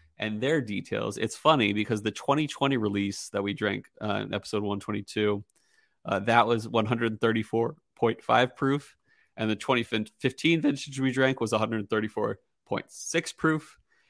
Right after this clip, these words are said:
And what we're drinking today is a hundred thirty-four point eight proof. You would think they are very consistent around one hundred thirty-four proof.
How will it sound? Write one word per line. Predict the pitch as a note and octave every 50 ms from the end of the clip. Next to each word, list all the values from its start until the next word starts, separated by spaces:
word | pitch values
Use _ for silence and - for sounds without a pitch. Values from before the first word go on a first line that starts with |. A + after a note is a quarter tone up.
| _ _ _ _ _ _ _ _ _ _ _ _ _ _ _
And | - C3 B2 B2+
what | B2 B2 A#2
we're | A#2+ A2
drinking | G#2 A#2+ A2+ - A2+ F#2+
today | - A#2 A2 C3+ D3 D#3+ E3
is | C3+ A2+ G#2
a | A2
hundred | G2+ G#2 A#2 A2+ A2+ A2 G#2+ G#2
thirty-four | A2+ G#2+ G#2+ G#2 G#2 - A2+ A2 G#2+ G#2+ A2 A2+
point | - - - A2+ G#2+ -
eight | B2 C#3+ D3+ D3
proof. | - D#3 D#3 E3 E3 - - -
You | A#2+
would | A#2+ A#2 A2+
think | - F#3 G3+ A3 - -
they | - C3+ B2
are | A#2+ A#2 A#2+ A#2+ A#2
very | G#2+ G#2 A2+ A#2 B2+ C3 C3
consistent | - B2+ A#2+ - - F#2 E2+ - - A2 G#2+ A2 -
around | A2 A2 G#2+ G#2 G#2 G#2 A2 A#2+ C3
one | - - A2 G#2+ G#2
hundred | G#2+ G2+ G2+ A2+ A2 A2 A2
thirty-four | - G#2 G#2 G#2 G#2 - A2 G#2+ G#2
proof. | G#2 - - F3 A#2+ G2 - -